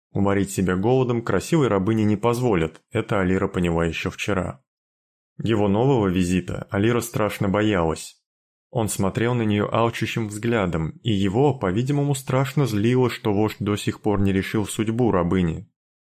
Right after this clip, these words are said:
Алира ежилась, думая, что этот огромный, плохо пахнущий мужчина хочет забрать ее себе и приложит все усилия, чтобы сделать это. К сожалению, она даже не могла толком расспросить о своей возможной судьбе.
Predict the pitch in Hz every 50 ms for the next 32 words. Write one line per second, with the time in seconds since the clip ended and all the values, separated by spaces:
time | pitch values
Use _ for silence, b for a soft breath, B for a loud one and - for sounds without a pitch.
0 | _ _ _ _ _ _ - - 110 107 113 110 104 104 95 92 113 120 113 92
1 | 90 85 80 80 78 - - - - - 101 104 123 135 131 117 104 - - -
2 | 104 101 95 - 95 - - 110 98 87 104 101 98 104 107 95 85 82 82 80
3 | - - 104 104 - 110 - - 110 110 - - 110 101 - - 107 104 101 95
4 | - - - 135 135 123 107 98 - 131 127 131 135 104 107 107 101 98 107 113
5 | - - 110 104 104 101 - - - 104 95 92 104 113 107 92 82 - - 156
6 | - - 98 98 101 104 104 107 101 - - - - 110 107 98 92 82 - -
7 | 104 104 101 98 95 - - - 104 95 101 90 95 95 92 101 98 87 82 80
8 | - - 87 82 - - 90 - _ _ _ _ _ _ _ _ _ _ _ _
9 | _ _ _ _ _ - - - 123 107 110 120 139 160 170 147 117 101 98 -
10 | 104 120 156 165 156 165 143 151 151 139 135 131 120 98 104 113 117 117 - 117
11 | 113 110 - 117 104 104 104 - - - 110 113 117 - - 151 131 - 92 85
12 | - 95 87 87 90 92 92 87 87 95 98 95 - 104 98 95 - - 107 101
13 | 104 101 101 87 80 - - -